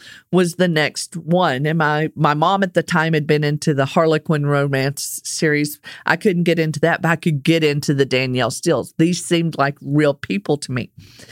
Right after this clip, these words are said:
And I could literally pick up a book and read it from beginning to end in a day if I just was left alone to do it, <laughs> right? But I had to stop reading those books because what was happening is Mike and I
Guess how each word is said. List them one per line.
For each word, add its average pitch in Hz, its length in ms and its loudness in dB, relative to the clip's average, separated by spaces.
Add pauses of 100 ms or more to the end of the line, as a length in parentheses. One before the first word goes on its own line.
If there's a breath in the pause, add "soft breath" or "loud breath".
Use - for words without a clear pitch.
(340 loud breath)
And 180 260 0
I 220 260 2 (260)
could 165 200 0
literally 175 460 2
pick 196 320 -2
up 214 140 0
a 220 120 0
book 156 420 0 (300 loud breath)
and 160 180 0
read 180 200 2
it - 100 -4
from 170 160 0
beginning 165 460 0
to - 240 -4
end 156 400 0
in 143 140 2
a 143 80 2
day 143 640 0 (240)
if 165 200 2
I 151 120 2
just 160 460 -4
was 160 220 0
left 143 360 0
alone 135 800 -4
to 117 100 2
do 131 300 0
it, 117 300 -4
<laughs> - 20 -2
right? 165 520 2 (2250 loud breath)
But 233 120 4
I 226 80 2
had 277 280 -2
to 277 60 -8
stop - 380 -2
reading 220 300 2
those 180 220 2
books - 360 0
because 208 500 0
what 196 300 0
was 190 140 -2
happening 220 460 0
is 180 180 0
Mike 190 300 0
and 226 120 0
I 180 320 0